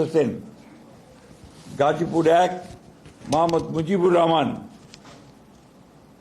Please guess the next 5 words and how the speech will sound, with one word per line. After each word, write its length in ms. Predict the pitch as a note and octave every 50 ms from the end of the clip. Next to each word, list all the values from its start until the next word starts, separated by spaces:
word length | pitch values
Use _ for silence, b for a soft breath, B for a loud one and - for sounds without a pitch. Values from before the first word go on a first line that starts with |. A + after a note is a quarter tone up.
| - - - -
রাজবাড়ী 460 | C#3 D3+ D#3+ D#3 D#3+ D#3+ E3 D#3+ E3 D#3+ C#3 C#3+
দুই 180 | F3+ F3+ F#3 F#3 F#3 F3+ F3+ - - - - - - - - - - A2+
মোহাম্মদ 340 | C3+ D#3 D#3+ E3 E3 D#3+ D3 - A2+
হারুন 240 | C3+ D#3 F3 F#3 F3 E3+ D#3+ D3+
রশিদ, 380 | C#3+ - - F3+ F3 D3 -